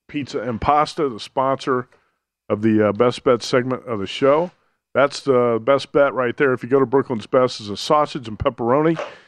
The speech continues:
And, uh, check it out. Ask for Al Scalliot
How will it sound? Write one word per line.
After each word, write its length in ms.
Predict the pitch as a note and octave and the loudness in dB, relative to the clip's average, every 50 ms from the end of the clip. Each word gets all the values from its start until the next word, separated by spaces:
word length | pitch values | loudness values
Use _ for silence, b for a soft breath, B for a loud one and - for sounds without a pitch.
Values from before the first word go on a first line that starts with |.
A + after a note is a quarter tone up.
| B B B B B _ _ _ - | B B B B B _ _ _ 0
And, 180 | A2+ A#2 A#2 | 2 2 4
uh, 240 | A#2+ B2 A#2+ A#2 A2+ | 4 2 2 2 0
check 260 | - - E3+ D#3+ - | 0 0 0 0 0
it 80 | D#3+ C#3 | 0 2
out. 240 | C#3+ D3 D#3 D3+ - | 2 2 2 0 0
Ask 240 | C#3 D3 D3+ - | -2 -2 -2 -2
for 140 | - - B2+ | -4 -6 -4
Al 240 | G2 A2 D3 D3 C#3+ | 0 2 2 2 2
Scalliot 560 | - - - F3 E3 D#3 D3 C3+ A#2+ A2+ A2 | 0 -4 0 2 2 2 2 0 -2 -6 -8